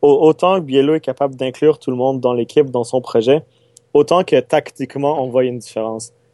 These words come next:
Comme, euh, Donadel a dit, Biello, il sait ce qu'il fait, et il met les bons pions, les bons pions, pardon, pour vraiment que son plan, il soit, il se déroule à la perfection, ou il se déroule bien, plutôt. Et aujourd'hui, ça s'est fait. Tout le monde a fait un match plein parce que tout le monde est mis dans les bonnes dispositions,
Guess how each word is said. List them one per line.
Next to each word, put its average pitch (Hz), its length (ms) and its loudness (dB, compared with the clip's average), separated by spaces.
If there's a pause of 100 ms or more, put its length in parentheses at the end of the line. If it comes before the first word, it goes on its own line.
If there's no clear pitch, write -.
Comme, 143 200 2
euh, 123 140 2
Donadel 123 480 2
a 120 80 4
dit, 147 220 -2 (760)
Biello, 147 320 4
il 143 60 2
sait 160 200 -6
ce - 60 -14
qu'il 123 140 -14
fait, 160 240 -4 (460)
et 139 120 2
il 135 80 -2
met 147 120 4
les 139 120 2
bons 135 200 -2
pions, 139 380 -4
les 127 140 -2
bons 135 140 -2
pions, - 280 -4
pardon, 135 320 0 (320)
pour 147 220 4
vraiment 127 260 0
que 143 80 -6
son 120 140 -2
plan, 131 240 0
il 127 100 -10
soit, 120 240 -2
il 120 80 -6
se 117 80 -12
déroule 127 260 0
à 120 60 4
la 113 100 -2
perfection, 123 600 -4
ou 123 180 -4
il 127 120 -6
se 117 40 -10
déroule 117 240 2
bien, 120 320 0
plutôt. 160 360 -2 (500)
Et 151 40 2
aujourd'hui, 135 460 4
ça 123 160 -2
s'est 113 140 -4
fait. 156 160 2
Tout 156 160 0
le 147 40 2
monde 165 300 0
a 113 60 -6
fait 135 260 0
un 120 80 -6
match 127 380 -4 (420)
plein 160 240 2
parce 156 160 -8
que - 100 -8
tout - 140 -10
le 135 60 -4
monde 151 180 -2
est 123 40 -4
mis 143 100 -4
dans 120 120 -2
les 110 120 -2
bonnes 135 240 0
dispositions, 120 680 -6